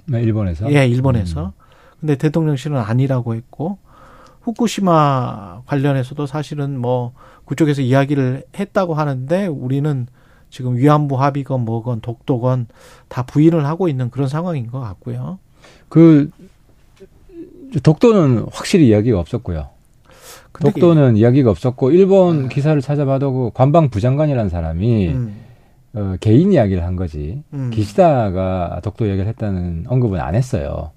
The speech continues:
Speaker 1: 근데 이제 가짜 뉴스가 돌아다니고, 그 가짜 뉴스를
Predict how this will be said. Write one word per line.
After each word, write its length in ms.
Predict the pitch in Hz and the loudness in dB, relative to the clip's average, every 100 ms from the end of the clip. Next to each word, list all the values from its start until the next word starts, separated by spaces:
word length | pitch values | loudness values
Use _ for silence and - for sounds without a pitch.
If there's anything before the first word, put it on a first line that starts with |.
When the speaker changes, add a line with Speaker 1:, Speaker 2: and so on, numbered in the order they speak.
| - - | -20 -12
Speaker 1:
근데 200 | 117 107 | -6 -4
이제 100 | 95 | -4
가짜 280 | 90 101 143 | -4 -2 2
뉴스가 360 | 147 139 110 87 | 2 2 -2 0
돌아다니고, 680 | 104 90 87 87 76 107 156 _ _ _ | -2 -2 -2 -4 -6 -8 -12 _ _ _
그 120 | - - | -18 -8
가짜 280 | 85 127 | -6 0
뉴스를 640 | 127 127 127 98 87 80 | 0 0 0 2 0 -4